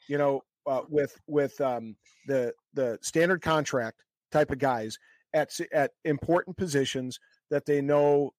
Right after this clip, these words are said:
are a necessity, perhaps the spine positions. And then they're, they're, you know, if they're smart, they're gonna look to fill in the per diem guys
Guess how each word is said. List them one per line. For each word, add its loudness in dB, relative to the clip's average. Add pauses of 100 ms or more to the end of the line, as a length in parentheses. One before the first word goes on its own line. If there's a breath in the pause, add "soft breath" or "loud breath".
are 4
a 0
necessity, -6
perhaps -2
the -6
spine -4
positions. -16 (320 soft breath)
And -2
then 0
they're, -4
they're, -2
you 0
know, 4
if 0
they're -2
smart, 2
they're -2
gonna 2
look 2
to 0
fill -2
in -2
the -2
per -4
diem 0
guys 0